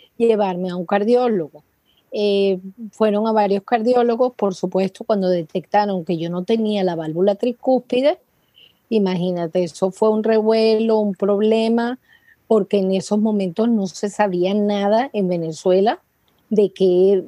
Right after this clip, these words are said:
de, de, o sea, de cualquier procedimiento ni nada. Entonces, el médico que me atendió era un médico que era amigo de un, de hermano de mi papá,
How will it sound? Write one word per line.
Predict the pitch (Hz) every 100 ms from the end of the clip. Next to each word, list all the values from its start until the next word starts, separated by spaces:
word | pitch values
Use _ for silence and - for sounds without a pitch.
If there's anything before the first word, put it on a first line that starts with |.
| -
de, | 180 165
de, | 226 185 175
o | _ _ _ _
sea, | - 190
de | 185 165
cualquier | - 175 - 156
procedimiento | - 202 196 233 196 165 165 151 131 180
ni | 196
nada. | 196 269 214 139 _ _ _ _ _ _
Entonces, | 349 359 - 240 202 190 220 220 _ _ _ _ _ _
el | 220 208 208 208 202
médico | 214 226 240 247 277 - 311 302 294
que | - 262
me | 254 247
atendió | 233 _ 277 254 226 202 190 _ _ _ _ _
era | - 208
un | 220
médico | 240 226 240 254
que | 247
era | 196
amigo | 196 202 190 220
de | 220
un, | 208 220 226 226 208
de | 185 196 185 180 170
hermano | 165 165 165
de | 208 247
mi | 262
papá, | 320 - 302 240